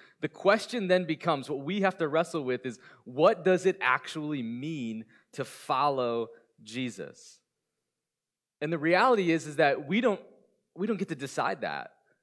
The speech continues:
Jesus gets to decide how, how we answer that question, right? And so I wanna go to Mark chapter ten. And again, it's a story of someone who's invited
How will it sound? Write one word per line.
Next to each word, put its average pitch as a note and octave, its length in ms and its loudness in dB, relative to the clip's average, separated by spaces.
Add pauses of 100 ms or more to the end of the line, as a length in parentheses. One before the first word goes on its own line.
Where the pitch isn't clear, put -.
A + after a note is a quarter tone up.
(440)
Jesus C#3 540 -4
gets - 220 -10
to - 80 -16
decide G#2+ 580 -6 (400)
how, A#2 300 -4 (360)
how C3 180 -4
we A#2 180 -8
answer A#2+ 300 -10
that G2+ 180 -6
question, F#2+ 400 -8
right? G#2 240 -6 (560)
And - 100 -16
so F3 80 2
I E3 60 6
wanna G#3 200 2
go G3+ 140 6
to F3+ 80 4
Mark D3+ 400 -2
chapter D3 380 -4
ten. F#2 440 -10 (480)
And C3 260 -4
again, C#3+ 280 -2
it's C#3 160 -6
a C3 60 -10
story F3+ 520 -2
of C#3 120 -6
someone D#3 340 -6
who's C3+ 220 -8
invited C3+ 720 -6